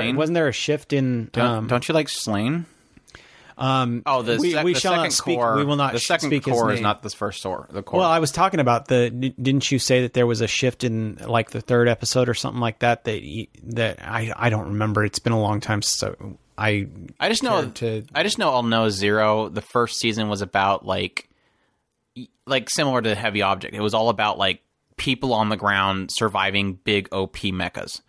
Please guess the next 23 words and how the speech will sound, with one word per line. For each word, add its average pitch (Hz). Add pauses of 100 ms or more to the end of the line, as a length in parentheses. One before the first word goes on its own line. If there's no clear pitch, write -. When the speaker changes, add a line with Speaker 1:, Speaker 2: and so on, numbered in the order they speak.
(580)
Speaker 1:
And 120
then 120
when 117
it 117
got 117
to -
the 120
second -
s-, -
the 107
second -
core, 143 (240)
suddenly 127
out 117
of 113
nowhere, 107 (200)
Aikun 113
shows 104
up. 98 (500)
Um, 98
Slain 117
is 104
a 98